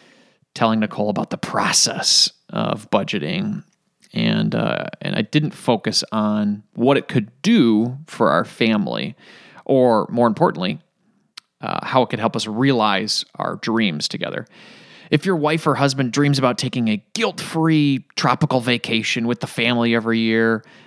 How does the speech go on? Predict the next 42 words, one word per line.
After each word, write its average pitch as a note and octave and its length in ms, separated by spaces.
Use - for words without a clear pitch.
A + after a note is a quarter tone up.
make A3 320
that C#4 280
be C3 80
your A2+ 200
reason A2+ 420
for A2 160
getting G#2+ 280
on G2 100
a F#2+ 40
budget. G2 420
Or E3 300
if F3 160
you F#3+ 60
got G#3+ 180
a F3+ 180
load G3+ 240
of D#3 180
debt - 280
that's - 160
just D#3 180
weighing G3+ 460
on D#3 100
your B2+ 80
back, A3 680
make, D#3 220
make F3 220
that A#3 240
be A#2 100
the G2 140
reason D#2 400
to, - 260
to - 80
get A2+ 160
into, G#2 360
to - 120
budgeting. - 600
Or G3 200
if G#3+ 160
you're, G3 300
you E3 140
know, D#3 160
your, C#3+ 400